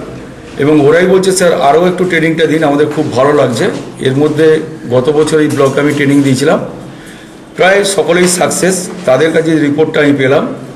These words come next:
যে তারা বলতে চাচ্ছে যে আমরা মৌ-, মৌমাছির বাক্স নিয়ে উপকৃত হয়েছি, আমাদের মাছি অনেক বেড়ে গেছে। কিছু কিছু মাছি প্রাকৃতিকভাবে এবং ওষুধ দেওয়ার ফলে নষ্ট হলেও আমরা আপনার কাছে যে রক্ষণাবেক্ষণের প্রসেসটা জানতে পেরেছিলাম,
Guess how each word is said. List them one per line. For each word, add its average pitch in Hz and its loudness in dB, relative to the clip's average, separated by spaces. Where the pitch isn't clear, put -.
যে 127 -2
তারা 127 2
বলতে 143 0
চাচ্ছে 151 0
যে 151 0
আমরা 143 0
মৌ-, 135 -2
মৌমাছির 143 2
বাক্স - 0
নিয়ে 151 2
উপকৃত 147 0
হয়েছি, 156 2
আমাদের 143 2
মাছি 127 0
অনেক 139 2
বেড়ে 131 2
গেছে। 135 2
কিছু 170 0
কিছু 185 4
মাছি 156 2
প্রাকৃতিকভাবে 147 0
এবং 135 2
ওষুধ 151 2
দেওয়ার 170 2
ফলে 165 2
নষ্ট 147 -2
হলেও 139 2
আমরা 143 2
আপনার 143 0
কাছে 151 0
যে 151 2
রক্ষণাবেক্ষণের 151 0
প্রসেসটা 170 0
জানতে 143 2
পেরেছিলাম, 151 0